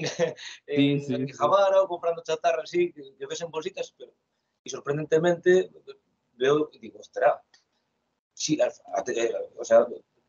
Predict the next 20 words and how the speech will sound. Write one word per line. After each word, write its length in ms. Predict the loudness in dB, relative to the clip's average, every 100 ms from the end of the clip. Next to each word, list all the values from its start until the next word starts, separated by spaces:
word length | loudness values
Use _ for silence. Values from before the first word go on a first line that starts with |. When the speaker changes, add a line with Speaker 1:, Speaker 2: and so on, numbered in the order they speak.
| 2
Speaker 1:
tiene 260 | 4 6
una, 480 | 6 8 8 6 0
¿cómo 140 | -2 -4
se 100 | 0
suele 120 | 0
decir? 160 | 2 0
Una, 400 | 0 4 6 8
una 200 | 8 6
flor, 440 | 6 8 8 4 4
no 100 | 4
vamos 140 | 6
a 80 | 4
decir, 180 | 2 2
sa-, 160 | 0 0
bueno, 200 | 2 2
sabe 280 | 0 0 2
la 60 | 2
expresión, 460 | 4 0 2 0
¿no? 100 | 0 -2
Digo, 300 | -2 -6